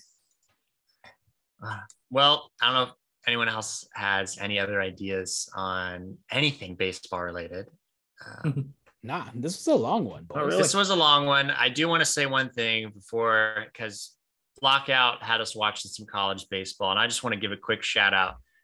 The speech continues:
Speaker 1: to the University of Hawaii's leadoff hitter, whose name is Scotty Scott. <laughs>
Speaker 2: Great name.
Speaker 1: It's a great
Speaker 3: Oh.
Speaker 1: name, and just exactly who you think it would be with the name like Scotty Scott.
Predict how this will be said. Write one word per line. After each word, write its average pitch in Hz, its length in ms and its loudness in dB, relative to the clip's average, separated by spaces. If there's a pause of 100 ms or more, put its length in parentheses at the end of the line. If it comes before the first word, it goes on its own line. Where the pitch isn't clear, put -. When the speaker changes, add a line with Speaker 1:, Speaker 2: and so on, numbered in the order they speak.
(100)
Speaker 1:
to - 100 -14
the 107 100 -4
University 117 540 0
of 101 100 -4
Hawaii's 101 420 0
leadoff 104 540 -2
hitter, 98 400 0 (160)
whose 113 160 -4
name 117 220 2
is 107 120 -2
Scotty 117 460 2
Scott. 113 600 0 (400)
<laughs> - 360 0
Speaker 2:
Great 139 220 6
name. 110 240 0 (640)
Speaker 1:
It's - 160 -14
a - 80 -14
great 180 280 4
Speaker 3:
Oh. 175 60 2
Speaker 1:
name, 156 300 0 (320)
and 151 160 4
just 170 260 -4
exactly 131 640 0
who 151 120 -6
you 147 180 -4
think 113 300 -8
it 120 80 -4
would 110 180 -4
be 113 380 0 (420)
with 117 140 -2
the 113 80 -2
name 107 180 0
like 104 180 2
Scotty 104 440 0
Scott. 104 460 2